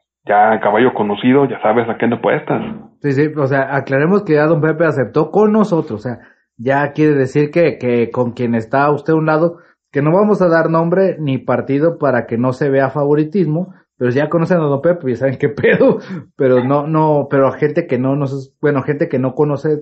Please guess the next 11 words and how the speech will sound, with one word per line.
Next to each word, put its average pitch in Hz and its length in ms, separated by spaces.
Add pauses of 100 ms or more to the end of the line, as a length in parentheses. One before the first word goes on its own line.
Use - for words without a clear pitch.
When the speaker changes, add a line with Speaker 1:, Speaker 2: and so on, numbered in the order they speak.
Speaker 2:
totalmente 120 960
en 95 140
Estados 117 320
Unidos, 170 420 (540)
que 110 120
son 110 160
de 113 100
más 113 140
nos 117 140
escuchan, 156 500
pues, - 220